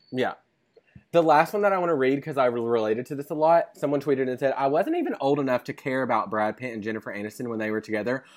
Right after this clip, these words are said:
Why is this making me scream?" <laughs> That was me.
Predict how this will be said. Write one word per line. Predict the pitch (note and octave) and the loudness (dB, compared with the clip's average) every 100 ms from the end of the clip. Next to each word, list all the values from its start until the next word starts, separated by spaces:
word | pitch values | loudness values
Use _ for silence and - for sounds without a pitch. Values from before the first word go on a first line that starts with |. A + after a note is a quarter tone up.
| _ | _
Why | C3+ C3 C#3 | 10 12 12
is | D3 | 6
this | E3+ | 2
making | D#3+ C#3+ D3+ | 2 4 2
me | C3+ | 0
scream?" | B2 - A#2 D#2 D#2+ _ _ - | -2 -2 -2 -2 -12 _ _ -10
<laughs> | F#3 _ _ - | -10 _ _ 10
That | C#3 G#3+ | 12 12
was | A3+ F#3 | 12 10
me. | E3+ A2 | 6 6